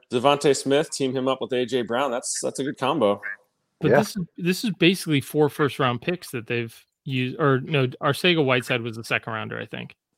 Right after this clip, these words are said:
Speaker 1: Was it? Okay, yeah.
Speaker 2: Um, but, like, a second rounder, a first, a first, and then they trade a first and are gonna shell out twenty, a hundred million dollars to A J Brown. It's so much.
Speaker 1: Yeah.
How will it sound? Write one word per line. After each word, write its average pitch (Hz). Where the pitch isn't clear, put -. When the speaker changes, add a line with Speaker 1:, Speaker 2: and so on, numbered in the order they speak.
Speaker 1:
Was 104
it? 101
Okay, 90
yeah. 85
Speaker 2:
Um, 120
but, 139
like, 120
a -
second 151
rounder, 143
a 127
first, 131
a 135
first, 123
and 131
then 120
they 113
trade 139
a 127
first 117
and 139
are 127
gonna 117
shell 113
out 117
twenty, 127
a -
hundred 117
million 117
dollars 107
to -
A 131
J 113
Brown. 113
It's 147
so 170
much. 160
Speaker 1:
Yeah. 87